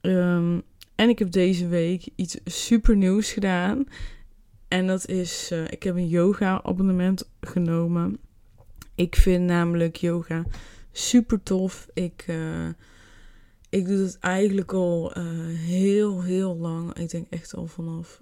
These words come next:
eh, tweeduizend vijftien, denk ik ongeveer, dat ik al helemaal into yoga was. Dat ik, eh,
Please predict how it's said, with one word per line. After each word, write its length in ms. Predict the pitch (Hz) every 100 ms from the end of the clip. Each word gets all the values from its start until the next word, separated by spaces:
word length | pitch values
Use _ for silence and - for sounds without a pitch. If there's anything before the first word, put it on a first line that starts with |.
| -
eh, 100 | 170 165 175 175 170 _ _ _ _ _ _ - _ _ _ _
tweeduizend 880 | - 180 175 175 170 165 170 165 -
vijftien, 1040 | - - 165 165 175 - 180 170 170 175 - - _ _ _ _ _
denk 400 | - 165 170 170
ik 180 | 175 -
ongeveer, 840 | 170 180 170 160 - 170 175 165 - - - - - -
dat 200 | - 185
ik 100 | 185
al 260 | 175 175 175
helemaal 380 | 175 175 175 175
into 400 | 185 185 170 175
yoga 520 | 170 170 175 170 160
was. 420 | 160 160 170 165
Dat 140 | 170
ik, 240 | - 165 -
eh, 320 | - - 120